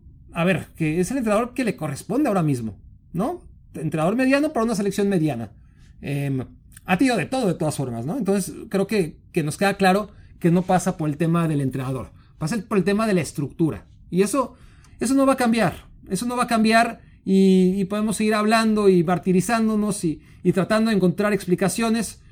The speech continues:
Y el problema del fútbol mexicano, lo digo ahora, lo di-, lo diré siempre porque no va a cambiar, es que está en manos de los mismos, de los mismos, y eso no cambia.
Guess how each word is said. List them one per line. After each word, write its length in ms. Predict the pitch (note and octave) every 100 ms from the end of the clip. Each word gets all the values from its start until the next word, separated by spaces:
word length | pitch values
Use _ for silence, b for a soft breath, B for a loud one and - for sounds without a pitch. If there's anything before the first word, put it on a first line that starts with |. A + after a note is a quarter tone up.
| b b
Y 340 | - F3+ F#3 - - - - -
el 280 | G#3 F#3 F3+
problema 580 | - F3 A3 A3+ E3+ C#3+
del 160 | C#3+
fútbol 320 | C3+ F3+ F3
mexicano, 400 | D3+ D3 A3+ A#3
lo 100 | F3+
digo 180 | D3 D3
ahora, 240 | E3 G3 F#3+
lo 140 | C3
di-, 240 | B2+ B2+ -
lo 160 | C#3
diré 180 | C#3 D#3+
siempre 380 | - F#3 F3 F#3
porque 240 | C3 -
no 100 | C3+
va 60 | D#3+
a 60 |
cambiar, 460 | D#3+ D#3 E3 G3 - b b
es 140 | D3+ D3
que 60 |
está 340 | E3+ D#3+ D#3+ F3
en 120 | C#3
manos 320 | C3+ D#3 F3
de 80 | C#3
los 180 | B2+ B2+
mismos, 800 | D3+ G#3 F#3+ D3+ B2+ A2+ F#2+ -
de 100 | B2+
los 180 | C#3 C3+
mismos, 580 | G#3 A#3+ F#3 E3+ D3+
y 80 | D3+
eso 180 | D3+ G3+
no 220 | F#3+ F#3
cambia. 600 | - G3 G#3+ G3 D#3 A2